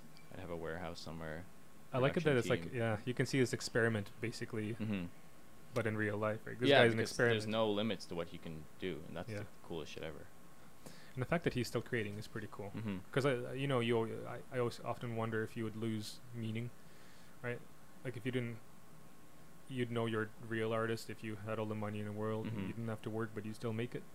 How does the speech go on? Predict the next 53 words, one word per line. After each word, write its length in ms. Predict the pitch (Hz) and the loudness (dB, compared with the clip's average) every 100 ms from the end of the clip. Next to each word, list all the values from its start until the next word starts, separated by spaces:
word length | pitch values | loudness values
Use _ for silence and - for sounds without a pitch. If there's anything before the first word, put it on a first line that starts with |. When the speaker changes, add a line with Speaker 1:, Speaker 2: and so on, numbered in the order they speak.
| - - - | -12 -2 8
Speaker 1:
Well, 180 | 120 113 | 10 10
just, 240 | 123 - | 4 6
like, 220 | 117 92 - - - 101 - - | 6 6 -2 -10 -10 -10 -10 -2
listening 300 | 110 110 120 | 0 2 0
to 60 | 104 | 0
him 100 | 95 | 0
talk, 300 | 110 98 80 | 6 6 4
it 100 | 80 - - | -8 -10 -10
sh-, 160 | - - | -6 -4
really 200 | 90 87 | -2 -2
shows 240 | - 87 | -2 -4
that 100 | 80 | -4
money 240 | 78 82 80 | -4 -4 -4
doesn't, 320 | 76 69 - - | -6 -8 -10 -10
you 60 | - | -10
know, 80 | 55 - - - | -10 -10 -10 -8
doesn't 220 | 78 80 | -6 -6
mean 100 | 67 | -4
anything. 320 | 78 76 - - | -6 -8 -10 -10
I 40 | - | -10
mean, 100 | 71 - - - | -10 -10 -12 -6
i-, 160 | 92 85 | -4 0
in, 140 | 113 101 | 0 2
in 160 | 113 | 2
a 40 | 107 | 4
way, 160 | 101 | 4
like, 120 | 92 95 | 4 2
it 60 | |
lets 260 | 98 104 - | 0 0 -2
you 60 | 92 | -2
do 160 | 101 | 2
all 120 | 95 | 2
these 160 | 104 101 | 0 -2
things, 220 | 113 117 | -2 0
but 140 | 98 78 | 0 -2
you 40 | 73 | -4
still, 340 | - - 92 73 | -8 -4 -2 -4
like, 160 | 78 | -8
it 60 | - - - - | -12 -12 -14 -6
Speaker 2:
Mm-hmm. 200 | 131 117 104 - | -2 -2 -2 -6
Speaker 1:
completely, 400 | 90 - 87 73 | -8 -6 -8 -8
like, 120 | 71 - - - | -10 -10 -12 -10
feel 80 | 85 | -8
like, 100 | - - - - - - - - - | -8 -10 -14 -14 -14 -14 -12 -12 -8
I 40 | |
don't 80 | 98 | -4
wanna 140 | 95 87 | -4 -4
say, 200 | - 71 | -4 -6
like, 140 | - - - - - - - - - - - | -6 -10 -12 -12 -12 -12 -12 -12 -12 -12 -8
just 120 | 131 143 | -2 2
like 80 | |
a, 40 | |
uh, 40 | 123 | 2